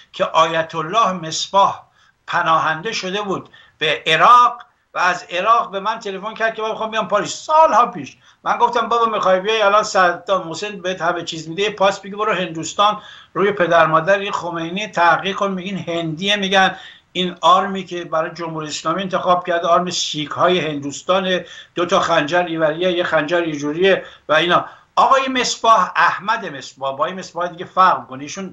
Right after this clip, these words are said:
در آلمان از دنیا رفت. ایشون رفت به آلمان، استاد سیروس شرفشاهی، و یک تحقیق مستندی انجام داد. وقتی برگشت به پاریس، در خانه من،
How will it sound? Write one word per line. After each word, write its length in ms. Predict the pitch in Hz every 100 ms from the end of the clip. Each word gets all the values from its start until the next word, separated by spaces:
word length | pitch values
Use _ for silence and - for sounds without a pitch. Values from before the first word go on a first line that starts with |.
| -
در 200 | 143 143
آلمان 380 | 147 147 180
از 200 | 190 151
دنیا 320 | 131 143 151 143
رفت. 240 | 110 82 _ - - - -
ایشون 340 | 190 247 233
رفت 280 | 226 196 -
به 60 |
آلمان، 400 | 196 170 170 208
استاد 340 | 226 220 233 220
سیروس 340 | - 196 185
شرفشاهی، 800 | 185 180 165 160 160 151 143 143 _ - -
و 100 | 156
یک 260 | 220 233 -
تحقیق 580 | 160 151 170 202 185
مستندی 680 | 151 147 147 - 160 202 190
انجام 440 | 156 147 170 214
داد. 320 | 185 175 165 156
وقتی 260 | 196 -
برگشت 640 | 190 160 151 139 147 -
به 80 | -
پاریس، 460 | 143 147 147 139 - _ _ -
در 180 | 147 151
خانه 420 | - 156 180 202
من، 340 | 185 185 185